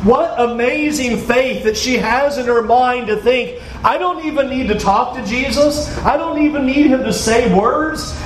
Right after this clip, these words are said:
I just need to touch him." Can you imagine that kind of faith? Just imagine what you think about this individual,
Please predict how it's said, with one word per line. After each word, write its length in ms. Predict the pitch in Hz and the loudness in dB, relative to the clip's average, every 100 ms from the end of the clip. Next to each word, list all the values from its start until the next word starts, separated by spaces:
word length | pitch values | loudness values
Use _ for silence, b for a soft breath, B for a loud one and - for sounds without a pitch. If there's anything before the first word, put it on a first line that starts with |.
| B | B
I 180 | - 349 | 0 2
just 260 | 339 403 - | 0 0 0
need 200 | 302 220 | -2 0
to 120 | 214 | 0
touch 380 | - 262 285 285 | 0 2 2 4
him." 260 | 294 254 127 - - | 2 2 0 -6 -4
Can 80 | 269 | 4
you 140 | 370 | 4
imagine 340 | 392 294 311 294 | 4 2 0 0
that 200 | 269 269 | -2 0
kind 280 | 254 294 | 0 2
of 140 | 294 - | 0 2
faith? 240 | 180 254 | 2 2
Just 180 | 320 - | 0 2
imagine 500 | 320 277 294 302 277 | 2 4 2 0 0
what 200 | 254 254 | 0 0
you 100 | 269 | -8
think 320 | - 262 294 | -6 -4 0
about 320 | 262 220 214 | 2 4 2
this 220 | 220 208 233 | -2 -4 0
individual, 800 | 208 190 220 202 196 131 117 | 2 4 2 0 2 2 0